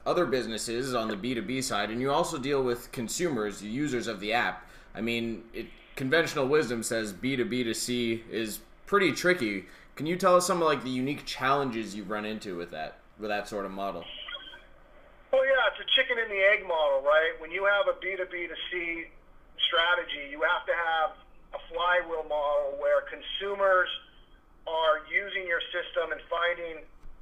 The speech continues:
Speaker 2: your platform valuable, which drives more businesses to be on the platform, which in turn drives more consumers to be on the platform.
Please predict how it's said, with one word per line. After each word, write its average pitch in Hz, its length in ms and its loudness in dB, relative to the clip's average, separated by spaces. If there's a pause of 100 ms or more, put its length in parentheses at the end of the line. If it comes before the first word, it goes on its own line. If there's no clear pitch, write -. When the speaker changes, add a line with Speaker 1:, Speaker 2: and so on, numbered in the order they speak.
(140)
Speaker 2:
your 165 240 -8
platform 165 480 -2
valuable, 156 760 2 (280)
which 156 240 0
drives 165 400 2
more 156 280 -2
businesses 170 560 -2
to - 80 -10
be 151 160 -6
on 165 200 2
the 170 120 -6
platform, 147 680 -2 (280)
which 170 200 0
in 160 160 -2
turn 185 320 4
drives 160 320 2
more 156 160 0
consumers 170 560 -2
to - 80 -14
be 147 80 -4
on 143 160 0
the - 80 -8
platform. 131 520 -4